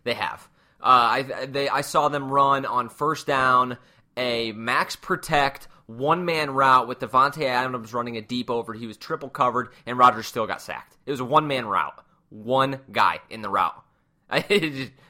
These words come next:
blows my mind. I don't know how you, how, why you do that. It's a shot play, obviously,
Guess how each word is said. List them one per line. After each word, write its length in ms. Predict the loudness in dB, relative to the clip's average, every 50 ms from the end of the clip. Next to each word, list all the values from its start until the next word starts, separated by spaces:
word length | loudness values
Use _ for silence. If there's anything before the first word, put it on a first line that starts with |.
| _ _
blows 240 | 0 0 2 2 2
my 80 | 0
mind. 260 | 0 2 0 2 2 2
I 60 | 2
don't 100 | 2 4
know 100 | 4 4
how 100 | 2 2
you, 200 | 0 -2 -6 -8
how, 260 | -6 -6 -6 -6 -8
why 240 | -4 2 2 4 4
you 180 | 2 0 -6 -8
do 140 | -10 -10 -10
that. 160 | -10 -10 -10
It's 100 | -12 -12
a 60 | -4
shot 300 | 2 4 6 6 4 2
play, 180 | 0 0 2 6
obviously, 680 | 6 6 6 4 0 -6 -8 -8 -8 -6 -8 -8